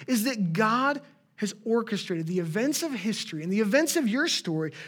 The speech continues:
to bring you to, here to this very room on this very night for a very specific purpose in his grand story. It's not an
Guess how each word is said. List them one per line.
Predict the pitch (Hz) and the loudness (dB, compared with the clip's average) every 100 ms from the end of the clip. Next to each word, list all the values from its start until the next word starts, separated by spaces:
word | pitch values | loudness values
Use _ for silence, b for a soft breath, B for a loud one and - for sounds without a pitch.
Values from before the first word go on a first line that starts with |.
| - | 0
to | 214 | 0
bring | 180 254 330 | 2 2 4
you | 320 226 202 | 6 6 4
to, | 196 | 0
here | 170 202 | 2 2
to | 196 | 4
this | 226 269 | 2 0
very | 294 302 | -2 -2
room | 262 175 160 160 B B 180 | 0 -2 -2 -4 B B 0
on | 185 160 | 2 4
this | 214 294 | 2 -2
very | 262 311 302 | -2 0 2
night | 185 160 160 B B | 2 0 -2 B B
for | 247 247 | 6 6
a | |
very | 175 208 247 277 | 6 4 6 6
specific | 269 - 233 - 240 202 226 - | 4 0 -4 -2 -2 -2 -6 -8
purpose | - 180 175 165 - b b b | -4 -4 -2 -6 -8 b b b
in | 196 | 0
his | 165 196 170 | 2 0 0
grand | 160 170 160 147 | -2 -2 -2 -6
story. | - 127 104 - - _ _ _ _ _ _ _ _ _ _ _ _ _ _ _ _ _ - | -8 -12 -14 -20 -20 _ _ _ _ _ _ _ _ _ _ _ _ _ _ _ _ _ -8
It's | 180 190 | -6 -2
not | 220 269 | 0 2
an | 247 | 2